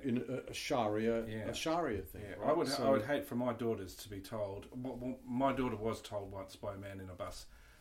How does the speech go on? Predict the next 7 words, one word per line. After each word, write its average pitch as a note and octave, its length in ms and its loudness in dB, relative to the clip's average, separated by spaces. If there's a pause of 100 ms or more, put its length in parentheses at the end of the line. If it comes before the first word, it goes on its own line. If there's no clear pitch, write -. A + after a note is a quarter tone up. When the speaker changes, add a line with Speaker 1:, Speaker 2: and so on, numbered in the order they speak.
(120)
Speaker 2:
that, G2 280 -4
um, F#2 380 -6 (420)
uh, F#2+ 380 -4
it, A2 100 -10 (200)
she's G#2 320 -6
like G#2+ 200 -2
an - 80 -6